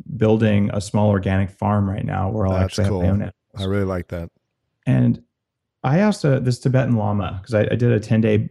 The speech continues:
Speaker 1: Buddhist retreat, and it was vegetarian, and, and everyone kept farting when they were meditating. And it was, it was kind of embarrassing because you just couldn't help it 'cause everyone's just eating all these beans.
Speaker 2: <laughs>
Speaker 1: And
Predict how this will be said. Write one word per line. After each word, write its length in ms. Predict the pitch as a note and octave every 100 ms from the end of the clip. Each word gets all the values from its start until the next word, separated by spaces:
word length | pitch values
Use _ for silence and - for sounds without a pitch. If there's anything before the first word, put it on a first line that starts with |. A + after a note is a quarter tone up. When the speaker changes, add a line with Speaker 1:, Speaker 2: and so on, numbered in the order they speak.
| - - -
Speaker 1:
Buddhist 380 | A2+ G#2+ G#2 G#2
retreat, 540 | A#2+ A2+ - F#2 F#2+ -
and 360 | G2+ G2 G2 F#2+
it 120 | -
was 180 | F#2+ F#2
vegetarian, 680 | G2 G2 A2 G2 F#2 F#2+ F#2
and, 260 | F2 F2+ -
and 300 | G2+ F#2+ G2 G#2+
everyone 260 | A2 B2
kept 180 | B2+ -
farting 580 | - F#2+ G2+ F2+ F2 -
when 120 | G2+ G2
they 60 |
were 60 | G2
meditating. 520 | G2 G2+ G2+ E2+ F#2+
And 120 | F#2+
it 60 | G2+
was, 320 | G2+ - - _ _ - - _
it 60 | A#2
was 100 | A#2
kind 140 | D3
of 60 | D#3
embarrassing 520 | C3+ G#2+ C#3 D3 A2 G#2
because 240 | A2 A2+
you 100 | A#2+
just 140 | B2 C#3+
couldn't 140 | B2+
help 180 | C3 G3+
it 60 | C3+
'cause 120 | G#2+
everyone's 280 | A2+ B2 A#2
just 240 | - A#2+
eating 260 | A2 B2 A#2+
all 100 | A2+
these 180 | B2+ B2
beans. 540 | C3 F#3 D#3 G#2+ G#2 _ - - - - -
Speaker 2:
<laughs> 340 | F3+ - D3+
Speaker 1:
And 320 | C#3+ D#3+ E3+